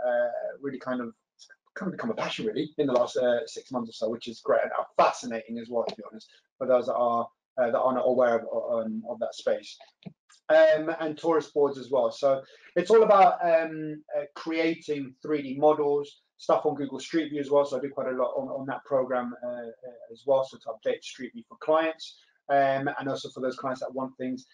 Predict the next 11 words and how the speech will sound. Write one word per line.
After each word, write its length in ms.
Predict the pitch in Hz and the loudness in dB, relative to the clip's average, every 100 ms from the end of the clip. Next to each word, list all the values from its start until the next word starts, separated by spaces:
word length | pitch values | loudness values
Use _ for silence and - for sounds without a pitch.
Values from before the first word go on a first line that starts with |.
| _ - | _ -2
a 60 | 208 | 0
little 180 | 214 | 2
bit 120 | 208 175 | 2 0
more 140 | 170 | -2
private, 440 | - 139 123 - - - | -2 -2 -2 -4 -8 -4
off 180 | - - | -4 -4
the 60 | |
grid 220 | - 113 101 | -4 -2 -2
a 60 | |
little 180 | 107 107 | -6 -4
bit, 140 | 113 | -4